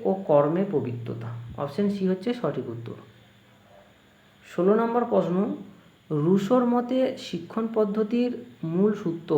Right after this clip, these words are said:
হলো কাজের মাধ্যমে শিক্ষা, অপশন বি হচ্ছে জানার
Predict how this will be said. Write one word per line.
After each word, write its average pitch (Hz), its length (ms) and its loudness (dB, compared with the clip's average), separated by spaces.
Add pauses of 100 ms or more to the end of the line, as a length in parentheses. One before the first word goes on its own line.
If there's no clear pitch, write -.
হলো 151 180 2 (1040)
কাজের 151 440 6
মাধ্যমে 202 340 2 (100)
শিক্ষা, 226 320 -4 (440)
অপশন 180 340 0
বি 196 160 4
হচ্ছে 196 200 2 (140)
জানার 139 280 2